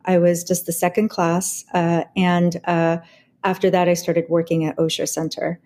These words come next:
And so I transitioned from acute life-saving to, you know, starting to deal with chronic fatigue syndrome. And what I noticed was I was ill-equipped for that. I knew a lot about immunology already, fortunately,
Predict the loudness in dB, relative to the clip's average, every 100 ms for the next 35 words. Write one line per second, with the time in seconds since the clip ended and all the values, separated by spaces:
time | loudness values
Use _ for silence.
0 | _ _ _ -4 -2 2 2 2 0 2
1 | 2 2 0 -2 -2 0 2 0 -2 _
2 | _ _ -4 -4 0 2 2 2 2 0
3 | 0 0 2 2 0 -2 -6 -4 0 2
4 | 4 4 2 -2 _ -4 0 2 2 0
5 | -4 _ _ -10 0 2 2 0 -2 0
6 | 0 0 -4 -6 -6 -6 -2 -2 -2 -4
7 | -4 -8 -8 -12 _ _ _ _ -4 0
8 | 2 4 4 4 4 2 0 0 2 4
9 | 2 0 0 2 2 0 0 0 0 0
10 | 0 0 -2 -6 -6 -8 -6 -4 -6 -4
11 | 0 0 0 0 0 2 2 2 2 0
12 | 2 2 2 2 0 0 -4 -2 -4 -4
13 | -4 0 0 0 -4 -2 -2 -4